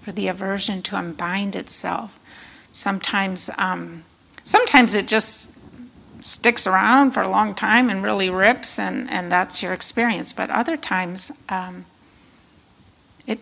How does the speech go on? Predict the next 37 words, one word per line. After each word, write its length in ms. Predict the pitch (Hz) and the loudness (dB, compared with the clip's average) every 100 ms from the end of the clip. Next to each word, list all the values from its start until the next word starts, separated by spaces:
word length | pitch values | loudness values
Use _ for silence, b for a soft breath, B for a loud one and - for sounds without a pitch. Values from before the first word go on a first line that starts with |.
| - | -6
it 140 | 220 - - _ _ - | -6 -6 -8 _ _ -6
might 260 | 202 208 | -4 -2
be 120 | 208 202 | -4 -6
layers. 680 | 190 190 214 185 - - | -2 0 0 -2 -6 -10
So 320 | - - 202 | -14 -12 -8
we 120 | 180 185 | -6 -8
think 380 | - 208 214 | -6 -4 -4
that 160 | 196 - | -2 -4
what 180 | 190 185 | -4 -6
we 100 | 185 | -8
feel 300 | - 185 180 | -6 -4 -4
is 160 | 175 190 | -6 -8
anger, 600 | 196 202 226 185 175 196 B B B B | -4 -2 -2 -2 -4 -6 B B B B
but 160 | - 208 | -10 -6
then 160 | 190 | -4
we 80 | 185 | -4
see, 240 | 180 - - | -6 -10 -10
oh 160 | 208 196 | -8 -8
yeah, 300 | 202 208 208 | -6 -4 -2
no, 160 | 190 196 | -2 -4
what, 200 | 190 - _ | -6 -10 _
what 180 | 226 185 | -10 -8
it 160 | 190 220 | -4 0
is, 260 | 294 - | 0 0
is 180 | 214 - | -8 -8
it's 180 | 214 - | -10 -10
hurt. 680 | - - 262 190 - - - _ _ _ b b b _ _ _ _ _ - | -8 -2 -2 -2 -8 -18 -20 _ _ _ b b b _ _ _ _ _ -12
And 100 | 190 | -4
then 160 | 214 214 | 0 2
maybe 320 | 214 208 202 | 2 0 -2
under 240 | 196 196 | -2 -2
that 280 | 196 202 226 | 0 2 2
we 140 | 208 214 | -2 -6
feel, 280 | 226 214 226 | -6 -6 -8
oh, 520 | 214 214 220 - - | -8 -8 -8 -10 -12
it's 220 | - - | -14 -16
that 260 | - - 254 | -12 -12 -14